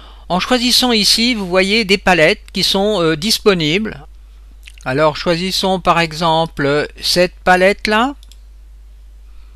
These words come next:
Et ensuite, on peut ici agir aussi, vous voyez, euh, sur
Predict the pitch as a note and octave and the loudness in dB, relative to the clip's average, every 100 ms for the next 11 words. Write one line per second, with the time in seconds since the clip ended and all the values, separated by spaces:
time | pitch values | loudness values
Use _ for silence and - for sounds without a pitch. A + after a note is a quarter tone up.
0 | - - - - - - - - - - | -20 -20 -20 -20 -20 -20 -20 -20 -20 -20
1 | - - - E3 G3+ G#3 - A3 A#3+ - | -20 -20 -6 -2 0 0 0 0 0 -2
2 | G3+ G3 - G3 G3 F#3 - F#3+ F#3+ E3+ | -2 -2 4 6 6 4 -2 -2 0 0
3 | D#3+ E3+ E3+ D#3+ D3 F3 E3+ D3+ C#3 D#3 | 0 -4 -4 -4 -2 -2 -4 -4 -2 -2
4 | E3 F3+ E3 C#3 C#3 C#3 - F#3 F3+ F3+ | 0 2 2 0 -2 -2 -2 0 2 0
5 | C#3+ | -2